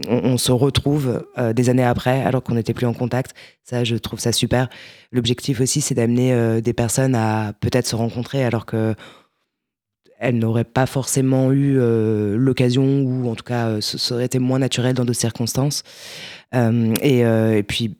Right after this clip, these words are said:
du coup, après ça, c'est de pouvoir repartir sur, euh, l'édition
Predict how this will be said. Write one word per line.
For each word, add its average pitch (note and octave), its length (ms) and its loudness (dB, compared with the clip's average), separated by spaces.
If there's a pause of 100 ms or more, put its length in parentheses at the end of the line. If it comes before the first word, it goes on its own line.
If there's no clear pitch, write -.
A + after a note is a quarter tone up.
du A#2+ 200 -14
coup, D#3+ 300 -2
après C3 280 0
ça, C#3 400 0
c'est - 340 -4
de A#2 100 0
pouvoir A2+ 280 -4
repartir G#2 360 -4
sur, G#2 340 -12
euh, F#2+ 100 -8 (200)
l'édition G2+ 680 -6